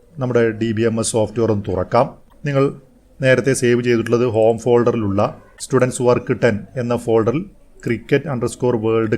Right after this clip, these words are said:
കപ്പ് എന്ന പേരിൽ ഇവിടെ സേവ് ചെയ്തിട്ടുണ്ട്. ഇത് നമുക്കിവിടെ നിന്ന്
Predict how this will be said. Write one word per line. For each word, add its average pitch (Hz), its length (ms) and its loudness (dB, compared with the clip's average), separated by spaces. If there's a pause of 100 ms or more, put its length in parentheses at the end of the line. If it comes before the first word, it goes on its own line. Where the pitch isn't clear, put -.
കപ്പ് - 400 -6
എന്ന 120 120 -2
പേരിൽ 113 340 0
ഇവിടെ 107 220 2 (600)
സേവ് 120 360 2
ചെയ്തിട്ടുണ്ട്. 107 500 -2 (600)
ഇത് 139 200 -6
നമുക്കിവിടെ 139 420 0
നിന്ന് 139 240 -4